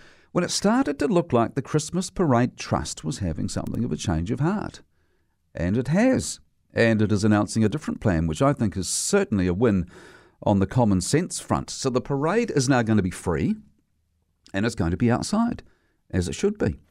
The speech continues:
But instead of winding its way down Riccarton Road, as it has in recent years, or through the centre of town, like it used to back in the pre-earthquake days, instead of that, it's gonna be held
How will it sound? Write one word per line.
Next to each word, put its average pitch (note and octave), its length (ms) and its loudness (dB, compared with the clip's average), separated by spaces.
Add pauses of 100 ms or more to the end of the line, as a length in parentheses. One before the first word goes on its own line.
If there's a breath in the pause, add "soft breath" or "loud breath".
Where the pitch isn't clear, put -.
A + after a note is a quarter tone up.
(560 loud breath)
But C3 140 2
instead C#3 320 2
of A2 80 0
winding C3 320 4
its G#2 140 0
way A#2+ 160 4
down G#2 200 4
Riccarton F#2+ 360 2
Road, B2 260 4
as F#2+ 100 4
it E2 120 -4
has A2 200 2
in F#2 120 2
recent G2+ 320 2
years, A#2+ 280 6
or F#2 120 4
through A2+ 220 2
the E2 60 -4
centre G#2+ 300 0
of - 80 -14
town, C#3 300 2
like G#2+ 160 2
it G2 80 -4
used A#2+ 180 -2
to G2 160 2
back G#2 240 2
in G2+ 140 2
the F#2+ 180 2
pre-earthquake G2 840 0
days, G#2 260 0
instead A2+ 260 2
of F2+ 60 2
that, C3 180 2
it's - 80 -10
gonna A2+ 180 0
be G2 100 -2
held A2+ 280 2